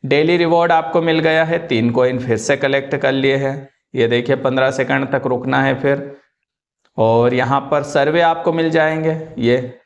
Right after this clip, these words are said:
fielding the survey, दस कॉइन मिल गए हैं। सर्वे टू, इस पर भी आप क्लिक करके सर्वे पूरे कर सकते हैं। नंबर गेम मिल जाते हैं।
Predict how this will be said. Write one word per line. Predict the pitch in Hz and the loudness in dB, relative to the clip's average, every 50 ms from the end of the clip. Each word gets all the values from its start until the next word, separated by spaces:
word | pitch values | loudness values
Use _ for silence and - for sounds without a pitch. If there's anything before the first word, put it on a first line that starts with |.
| _ _ - | _ _ -4
fielding | - 135 131 131 127 135 135 143 139 | 0 0 2 2 2 0 0 0 0
the | - - - | 0 0 0
survey, | - - 120 117 120 127 135 | 2 0 0 2 2 2 2
दस | 123 117 120 117 - | 2 2 0 0 -2
कॉइन | - 127 127 127 127 131 | -2 0 0 0 2 0
मिल | 127 127 123 | 0 0 2
गए | 117 123 120 117 127 | 2 2 2 2 2
हैं। | 123 131 135 - - _ _ _ _ _ _ _ _ _ _ _ _ - | 0 -4 -10 -12 -14 _ _ _ _ _ _ _ _ _ _ _ _ -12
सर्वे | - - - 151 147 156 160 175 170 | -4 0 0 2 2 4 2 2 0
टू, | 170 170 180 175 175 175 185 180 - - | 0 0 0 2 2 2 0 -4 -6 -6
इस | - 131 - | -6 -6 -2
पर | - 170 156 | -2 0 0
भी | 156 165 | 2 2
आप | 160 156 156 156 - | 2 2 0 -2 -2
क्लिक | - 156 156 156 156 | -2 0 0 0 0
करके | 160 156 156 156 160 151 | 0 0 0 0 -2 -2
सर्वे | - 156 151 143 143 156 | 0 0 0 0 0 -2
पूरे | 151 151 156 151 147 147 | -2 0 0 0 2 2
कर | 147 147 147 | 2 0 -2
सकते | 147 147 151 143 - - 143 | -2 -4 -8 -10 -6 -6 -4
हैं। | 143 143 143 147 | -4 -4 -4 -2
नंबर | 135 139 143 160 180 180 190 190 | 0 0 0 2 2 2 2 0
गेम | 185 170 180 180 180 | 2 2 0 0 0
मिल | 180 180 175 170 | 0 0 0 2
जाते | 170 170 165 160 - 170 165 | 2 2 0 0 0 0 2
हैं। | 165 180 | 2 0